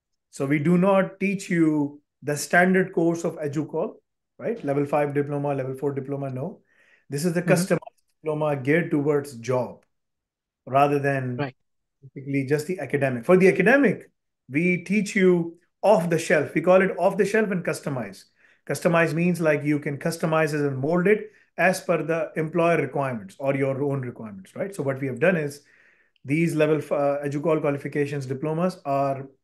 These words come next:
Speaker 1: molded and in accordance with the market requirements, right? That's why they come
Speaker 2: Okay।
Speaker 1: with some job guarantee, because once you complete it, then we,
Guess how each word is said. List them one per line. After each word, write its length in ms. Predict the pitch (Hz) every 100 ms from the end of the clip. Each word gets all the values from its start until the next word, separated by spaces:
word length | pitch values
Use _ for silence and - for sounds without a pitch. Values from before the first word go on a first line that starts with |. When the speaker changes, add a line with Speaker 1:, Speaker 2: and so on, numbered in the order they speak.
| -
Speaker 1:
molded 640 | 135 139 165 165 170 156 -
and 260 | 131 135 139 -
in 140 | 175
accordance 480 | 175 165 151 156 -
with 180 | 139 120
the 260 | 147 214 - _ _ _ _ _
market 420 | 127 143 160 170 139
requirements, 680 | 127 123 113 95 92 -
right? 340 | 123 214 - - _ _ _ -
That's 220 | 147 185
why 140 | 196 190
they 80 | 175
come 200 | 175 180
Speaker 2:
Okay। 80 | 175
Speaker 1:
with 100 | - _ _ _
some 200 | - 156
job 260 | 151 147
guarantee, 260 | 139 131 120
because 240 | 117 143
once 200 | 135 143
you 60 | 143
complete 340 | 139 139 240
it, 140 | 175 123
then 160 | 139
we, 160 | 139 135